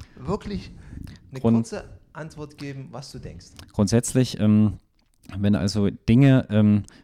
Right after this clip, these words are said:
Speaker 2: wie zum Beispiel, ähm, eine Immobilie noch nicht da sind oder ich habe einen jungen Menschen, äh,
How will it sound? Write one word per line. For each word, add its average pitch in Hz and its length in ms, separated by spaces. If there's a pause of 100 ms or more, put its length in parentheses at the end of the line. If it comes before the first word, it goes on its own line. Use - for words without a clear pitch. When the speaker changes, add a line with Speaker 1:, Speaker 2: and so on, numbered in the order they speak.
Speaker 2:
wie 104 120
zum 107 160
Beispiel, 95 680 (360)
ähm, 95 500
eine 92 300 (100)
Immobilie 98 500
noch 87 240
nicht - 240
da 87 180
sind 85 300 (600)
oder 101 140
ich - 120
habe - 120
einen 101 100
jungen 95 200
Menschen, 101 500
äh, 92 200